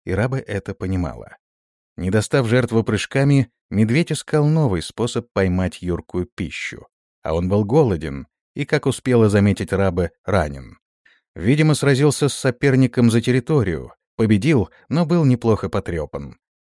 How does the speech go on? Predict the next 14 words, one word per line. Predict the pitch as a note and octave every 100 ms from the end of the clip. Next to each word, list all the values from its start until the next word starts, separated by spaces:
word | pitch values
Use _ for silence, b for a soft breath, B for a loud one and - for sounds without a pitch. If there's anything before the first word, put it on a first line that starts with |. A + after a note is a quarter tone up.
| -
На | E2 G2
морде | G#2+ B2 A2
зиял | G2+ G#2+ A2
глубокий | F#2+ G2 G#2 G2+ G2
рубец, | G2+ A2 C#3+ - - -
и | G#2+
бок | F2 G#2+ B2+ -
был | F2 G#2
разодран. | G2 G2 F2 C#2+ D2 G#1 - _ _ _ _
На | E2+
грязной | E2 F2+ E2+ D#2+
шерсти | - A2+ G#2+ - G#2
запеклась | F2 E2+ E2+ E2+ D2+ -
кровь. | - D#2+ C2 -